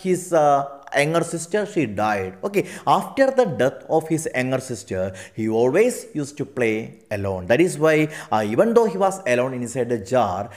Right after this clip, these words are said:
he did not feel any sadness. So he was very happy, e-, even in that, uh, loneliness. Okay, then वो कंचे चारों तरफ बिखेरता मजे में खेलता रहा, means now he started playing. with that कंचा। ओके, तभी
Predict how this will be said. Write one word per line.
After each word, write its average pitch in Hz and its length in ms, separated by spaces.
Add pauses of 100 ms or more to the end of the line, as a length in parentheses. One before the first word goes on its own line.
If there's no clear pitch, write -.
(120)
he 123 120
did 104 120
not 120 260
feel 131 400
any 117 240
sadness. 95 520
So 123 80
he 110 100
was 110 220
very 120 180
happy, 98 520 (200)
e-, 113 260
even 120 240
in 117 280
that, - 400
uh, 107 120
loneliness. 101 640 (100)
Okay, 196 240 (220)
then 156 200
वो 127 260
कंचे 139 460 (360)
चारों 247 380
तरफ 185 240
बिखेरता 120 540
मजे 98 380
में 131 200
खेलता 101 300
रहा, 95 240
means 101 220
now 98 420 (200)
he 180 100
started 151 580
playing. 92 520 (280)
with 110 160
that 104 220
कंचा। 101 300 (340)
ओके, 202 160 (240)
तभी 110 260